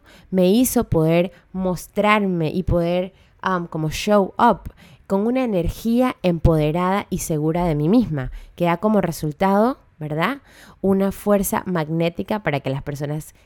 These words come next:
quieran trabajar conmigo. Entonces, tú creas tu propia realidad a través de tus pensamientos.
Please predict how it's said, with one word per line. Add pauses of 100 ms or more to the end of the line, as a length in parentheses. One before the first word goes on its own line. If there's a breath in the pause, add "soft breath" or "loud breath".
(100)
quieran
trabajar
conmigo.
Entonces, (300 loud breath)
tú
creas
tu
propia
realidad
a
través
de
tus
pensamientos.